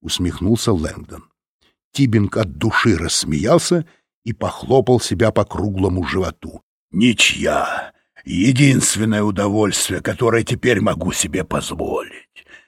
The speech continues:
это всякие там кулинарные изыски». Подойдя к Софи, он бережно взял ее за руку,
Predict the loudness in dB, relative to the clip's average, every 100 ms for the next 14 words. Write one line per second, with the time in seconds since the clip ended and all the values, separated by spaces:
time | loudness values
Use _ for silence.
0 | _ -6 -2 2 2 4 4 4 2 0
1 | 2 2 2 -4 -14 -10 -2 2 4 6
2 | 6 4 2 2 0 0 2 2 0 -2
3 | -4 -6 -14 -16 -20 _ _ _ _ -6
4 | 0 4 6 4 4 2 2 2 2 -2
5 | _ -6 -4 4 6 6 4 0 0 2
6 | 2 2 0 -2 -2 -2 -2 -4 -8